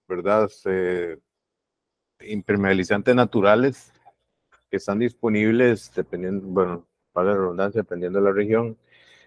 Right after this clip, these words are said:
Nosotros hemos usado el aceite de linaza, por supuesto, pero el aceite de linaza es muy bueno para polimerizar, se usa también para hacer pisos de, de tierra, pisos de tierra modernos,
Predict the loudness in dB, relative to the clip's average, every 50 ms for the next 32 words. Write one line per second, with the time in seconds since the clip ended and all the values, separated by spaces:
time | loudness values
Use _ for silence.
0 | _ _ _ _ _ _ _ _ 0 0 2 2 0 2 6 4 6 6 6 6
1 | 6 6 6 6 4 6 8 8 8 8 8 6 6 4 2 4 4 4 4 4
2 | 2 2 0 0 0 -2 -2 -2 -4 -4 -4 -2 2 2 2 2 2 -2 -2 -2
3 | 2 4 6 8 8 8 6 6 4 2 0 2 2 2 2 2 4 4 2 2
4 | 0 0 -2 -4 -4 -4 -8 _ _ _ _ _ _ _ _ _ _ _ -6 -4
5 | -4 -6 -10 -8 -4 -2 0 2 4 4 4 4 4 4 6 6 6 6 4 2
6 | -2 -2 -2 -2 -2 -2 -2 -2 -2 -2 -2 -2 -6 -8 -8 -8 -8 -2 2 2
7 | 2 4 4 2 2 2 2 0 0 0 0 -2 -2 -4 -2 0 0 2 2 0
8 | 2 2 2 2 2 0 -2 -2 -2 0 -2 -2 0 0 0 0 0 0 -4 -8
9 | _ _ _ -8 -6 2 4 6 6 6 4 0 -4 -6 _ _ _ _ _ -16
10 | -6 -6 -4 -4 -4 -6 -4 -2 -2 -2 -2 -2 0 2 2 2 2 0 -4 -10
11 | -16 -20